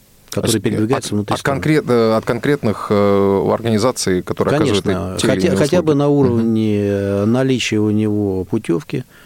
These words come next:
Speaker 1: чтобы путёвка являлась именно тем документом, на основании которого он получал скидку при передвижении по территории страны к месту отдыха.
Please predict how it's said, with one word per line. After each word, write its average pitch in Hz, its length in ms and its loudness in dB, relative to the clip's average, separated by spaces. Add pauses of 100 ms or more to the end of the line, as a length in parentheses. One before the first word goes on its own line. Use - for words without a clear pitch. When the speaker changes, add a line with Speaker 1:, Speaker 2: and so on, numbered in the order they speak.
(240)
Speaker 1:
чтобы 113 420 -2
путёвка 147 340 -2
являлась 110 560 -2
именно 113 320 0
тем 107 220 -2
документом, 117 500 -2
на 104 80 -2
основании 107 380 -4
которого 117 320 -6
он 101 60 -6
получал 104 360 -6
скидку - 320 -8
при 101 160 -6
передвижении 95 720 -4 (240)
по 101 220 -4
территории 101 400 -8
страны 104 380 -6
к - 100 -20
месту - 300 -12 (100)
отдыха. 135 60 -6